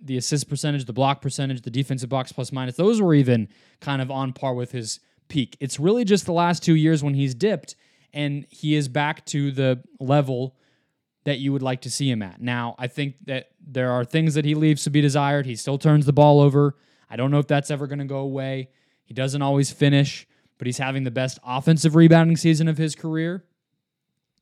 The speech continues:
I talked about the assists. And I think the bottom line with Jurkic, Jurkic, combined his first and last name, Nurkic,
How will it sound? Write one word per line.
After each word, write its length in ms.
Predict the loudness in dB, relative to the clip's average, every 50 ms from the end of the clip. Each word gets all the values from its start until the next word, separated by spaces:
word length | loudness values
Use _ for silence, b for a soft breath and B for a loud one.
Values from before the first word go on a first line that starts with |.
| _ _ _ _ _
I 60 | -14
talked 300 | -10 -8 -8 -6 -6 -4
about 240 | -2 -2 -2 -2 -2
the 120 | -4 -4
assists. 720 | -4 -4 -4 -4 -4 -4 -6 -6 -10 -12 -14 -16 -18 -18 -18 _ _ _ _ _ _ _ _ _ _ _ _ _ _ _
And 320 | -8 -6 -4 -4 -4 -4 -6 -6 -6
I 80 | -6
think 260 | -4 -4 -6 -6 -4 -6
the 80 | -4
bottom 360 | -2 -2 0 0 0 0 2
line 180 | 2 2 2 0
with 160 | 0 -2 0
Jurkic, 480 | 0 -2 0 0 0 -2 -2 -2 -8 -16 _ _ _ _ _ _ -20
Jurkic, 760 | -18 -16 -14 -8 -6 -6 -6 -4 -6 -8 -8 -10 -14 -18 -20 _
combined 400 | -10 -8 -2 0 0 0 2 0
his 120 | -2 -4 -4
first 280 | -4 -4 -4 -4 -6
and 80 | -8 -10
last 240 | -10 -10 -12 -12 -12
name, 220 | -12 -10 -8 -4
Nurkic, 520 | -2 -2 -2 0 0 -2 -2 -2 -6 -14